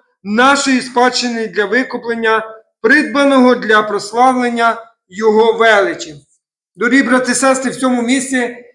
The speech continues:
ми з вами прочитали, що Бог Отець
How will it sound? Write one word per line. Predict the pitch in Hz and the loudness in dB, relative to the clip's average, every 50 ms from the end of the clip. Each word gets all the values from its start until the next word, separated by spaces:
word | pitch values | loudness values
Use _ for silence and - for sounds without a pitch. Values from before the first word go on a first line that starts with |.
| _ _ _ | _ _ _
ми | - 208 240 247 262 262 233 220 | -4 0 2 2 4 4 2 0
з | 190 156 | -2 -2
вами | 185 240 262 269 262 262 247 | 0 2 4 4 4 2 0
прочитали, | 254 247 240 233 - - - 269 277 277 269 254 240 | 0 -2 -4 -2 -2 0 2 2 2 4 2 2 0
що | - - 254 240 | 0 0 0 -2
Бог | 180 170 247 285 294 285 - 254 | -2 0 0 0 0 0 0 -2
Отець | 240 247 269 277 277 277 285 - | -4 -2 0 2 2 2 0 -2